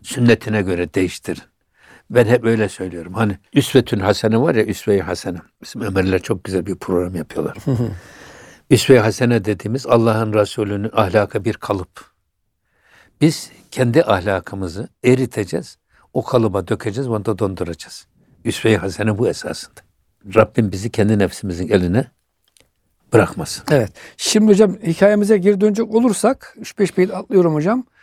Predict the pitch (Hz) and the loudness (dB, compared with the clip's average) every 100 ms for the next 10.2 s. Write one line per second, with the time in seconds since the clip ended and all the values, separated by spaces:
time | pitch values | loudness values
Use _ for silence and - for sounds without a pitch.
0 | _ - 202 208 214 202 277 - 151 - | _ 2 4 4 4 2 2 2 -4 -4
1 | - 151 160 135 123 113 107 92 _ _ | -6 2 2 2 -4 -6 -10 -16 _ _
2 | _ _ _ - _ - 247 262 - 180 | _ _ _ -20 _ 2 2 2 0 -4
3 | - 262 202 175 185 147 123 151 160 185 | 0 2 2 4 2 2 0 2 4 4
4 | 180 208 180 160 170 151 151 139 156 190 | 2 0 0 2 2 4 0 0 -2 0
5 | 254 - _ _ _ _ _ _ _ 143 | 0 -4 _ _ _ _ _ _ _ 2
6 | 190 185 214 180 185 160 185 185 180 190 | 4 6 4 4 2 0 0 4 4 4
7 | 165 143 196 185 151 147 - - 160 143 | 2 4 2 2 0 -2 -8 -4 0 2
8 | 165 156 127 135 175 226 _ _ _ _ | 4 2 2 4 2 0 _ _ _ _
9 | - - - 180 220 277 269 269 302 269 | -20 -20 -8 2 4 6 4 4 4 4
10 | 196 | 0